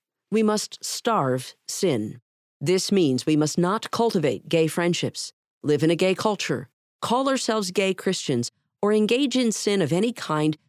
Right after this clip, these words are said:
that fuels and feeds our affinity for homosexuality. No participation in gay pride parades, Revoice conferences, or gay porn, obviously. Second,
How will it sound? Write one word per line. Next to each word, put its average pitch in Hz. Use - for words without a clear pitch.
that -
fuels 240
and 214
feeds 185
our 165
affinity 151
for 160
homosexuality. 143
No 214
participation 147
in 120
gay 180
pride 160
parades, 190
Revoice 196
conferences, 156
or 170
gay 135
porn, 123
obviously. 117
Second, -